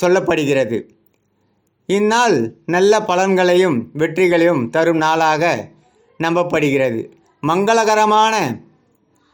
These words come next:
நீண்ட காலமான சொத்துக்கள், தங்கம், வெள்ளி, அவற்றில் செய்யப்பட்ட நகைகள், வைரம் மற்றும் இ-,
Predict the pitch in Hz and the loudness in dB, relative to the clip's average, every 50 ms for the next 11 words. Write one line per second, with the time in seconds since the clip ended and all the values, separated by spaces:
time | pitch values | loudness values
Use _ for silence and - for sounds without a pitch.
0 | _ _ _ _ _ _ _ _ 131 143 170 185 190 185 185 175 175 175 175 180 | _ _ _ _ _ _ _ _ -4 -2 0 0 0 0 -2 0 0 2 2 2
1 | 185 185 185 180 180 185 190 185 165 - - 156 151 151 - 170 139 139 - 165 | 2 2 2 2 2 2 2 0 -2 -2 -2 -4 -4 -2 -4 -4 -4 -2 -2 0
2 | 165 165 175 170 - - _ _ _ _ _ _ _ _ _ _ _ 147 139 151 | 0 0 0 -2 -6 -12 _ _ _ _ _ _ _ _ _ _ _ -4 -2 -2
3 | 160 156 151 160 165 165 175 170 170 - _ _ _ _ _ - 127 143 156 160 | -2 0 0 0 0 -2 -2 -6 -8 -12 _ _ _ _ _ -6 -2 -2 0 0
4 | 160 160 170 170 170 170 170 170 - - - _ _ _ _ _ - 147 156 160 | 2 2 2 2 2 0 -2 -6 -10 -16 -20 _ _ _ _ _ -2 0 0 0
5 | 165 151 135 165 147 - 160 156 160 170 165 165 160 165 156 143 156 151 151 156 | 0 -2 -2 -4 -4 -2 -2 0 0 0 -2 -2 -4 -6 -4 -4 -2 -2 -2 -2
6 | 151 165 160 156 165 165 170 170 170 - - - _ _ _ _ - 123 131 151 | -2 -2 0 0 0 0 0 0 -2 -6 -14 -20 _ _ _ _ -10 -4 -2 0
7 | 160 170 170 165 170 175 170 170 175 175 - - _ _ _ _ - 143 160 160 | 2 2 2 2 2 0 0 -2 -4 -8 -12 -20 _ _ _ _ -6 -4 -4 -4
8 | 151 156 170 170 160 156 151 139 - | -2 -2 -2 0 0 0 -2 -2 -4